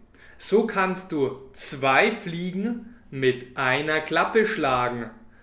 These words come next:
Und zwar deshalb, weil wir uns bewegen beim Joggen. Das heißt, du machst aktiv Sport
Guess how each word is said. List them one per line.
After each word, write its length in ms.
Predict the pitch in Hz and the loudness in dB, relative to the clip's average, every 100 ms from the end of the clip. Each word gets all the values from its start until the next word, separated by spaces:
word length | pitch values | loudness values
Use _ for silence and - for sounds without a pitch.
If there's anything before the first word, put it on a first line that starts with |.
| - - | -20 -6
Und 180 | 165 170 | -4 -4
zwar 320 | - 135 127 | 0 0 4
deshalb, 580 | 156 - 185 175 202 - - - - | 2 2 2 2 2 -2 -12 -20 -2
weil 420 | 127 131 135 147 | 2 6 4 2
wir 340 | 147 143 143 143 - - | 0 0 0 -6 -18 -6
uns 320 | 156 160 156 | -4 -4 -6
bewegen 800 | - 147 120 127 127 139 180 185 | -6 -4 -2 -2 -2 0 0 0
beim 340 | 160 160 185 | 2 2 0
Joggen. 540 | - 175 165 208 233 - - - | -4 0 0 0 -6 -8 -16 -12
Das 160 | 151 135 | -8 0
heißt, 320 | 131 131 - | 0 0 -4
du 80 | 147 | -4
machst 580 | 131 135 135 - - 156 | 0 0 -2 -6 -8 0
aktiv 540 | 190 - - 185 - | 0 0 -4 -4 -4
Sport 720 | - - 139 127 143 202 - | -8 -8 -2 2 2 0 -4